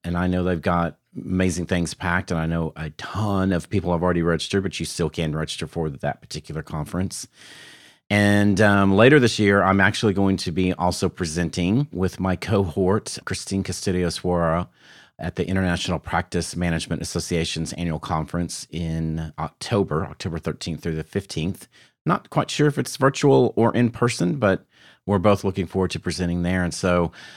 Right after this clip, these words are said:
like I said, needless to say, Carl is going to be a very busy man. Um, and, and if you're gonna be attending any of these conferences, whether it's in person or virtually,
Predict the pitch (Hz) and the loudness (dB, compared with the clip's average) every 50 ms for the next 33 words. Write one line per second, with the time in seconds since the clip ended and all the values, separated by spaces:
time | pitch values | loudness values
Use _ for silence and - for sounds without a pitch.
0 | - _ _ 95 95 98 - 98 - - 113 113 113 101 101 98 98 95 - - | -20 _ _ -2 0 0 0 -2 2 2 2 2 2 2 2 2 2 0 0 -2
1 | 87 - - 95 90 - - - 117 117 120 139 143 123 - 98 107 92 - - | -4 -2 0 0 0 0 2 4 6 6 6 6 4 4 2 0 0 -2 0 0
2 | 101 101 98 95 - 98 76 92 90 90 92 95 90 - 85 80 76 82 82 87 | 0 0 0 0 -2 -6 -4 -2 -2 0 0 0 -2 -2 -6 -4 -4 -4 -4 -2
3 | 90 90 76 - 80 76 85 82 82 90 113 147 156 110 80 73 71 69 - - | -4 -4 -4 -4 -4 -4 -4 -4 -2 0 2 2 4 2 2 0 -4 -8 -10 -16
4 | - - - - _ - 85 90 90 87 87 85 85 87 85 87 90 87 85 - | -20 -20 -20 -20 _ -8 -6 -4 -4 -4 -4 -4 -4 -4 -4 -4 -6 -6 -8 -8
5 | 85 87 85 85 85 80 87 87 - 98 90 104 101 98 101 98 90 - - 117 | -8 -6 -4 -4 -4 -4 -4 -4 -4 -2 0 0 2 4 2 2 2 2 2 4
6 | 107 101 98 98 - 117 123 135 139 139 135 131 120 - 139 131 127 - 123 117 | 4 4 4 2 2 4 4 6 6 6 4 2 2 2 2 2 4 2 0 0
7 | - 127 120 120 - 107 98 92 90 87 80 - - - - - 95 92 82 - | 0 -2 -2 0 0 2 2 4 2 2 0 -4 -8 -12 -12 -6 -6 -6 -6 -4
8 | - - 123 - - 123 123 120 120 117 - - 87 85 78 - 107 110 110 - | 0 0 0 0 2 2 2 4 4 2 2 0 -4 -6 -4 0 0 0 0 2
9 | - 120 113 107 110 110 110 110 113 110 107 | 2 2 2 4 4 2 2 4 2 2 0